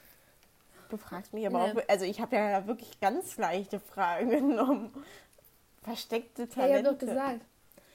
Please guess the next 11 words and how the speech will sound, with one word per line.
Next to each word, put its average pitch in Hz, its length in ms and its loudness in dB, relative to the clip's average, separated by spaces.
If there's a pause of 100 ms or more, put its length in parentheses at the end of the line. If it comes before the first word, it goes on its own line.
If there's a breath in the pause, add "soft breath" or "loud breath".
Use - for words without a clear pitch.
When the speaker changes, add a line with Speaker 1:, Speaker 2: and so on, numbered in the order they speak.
(140 soft breath)
Speaker 2:
Ja, - 80 -20
verstecktes 196 460 -14
Talent, 214 400 -4
gut, 196 160 -6
Elli, 170 200 2
das 208 140 2
hättest - 160 -4
du 240 40 0
aber 147 200 0
wissen - 220 -12
müssen. - 360 -14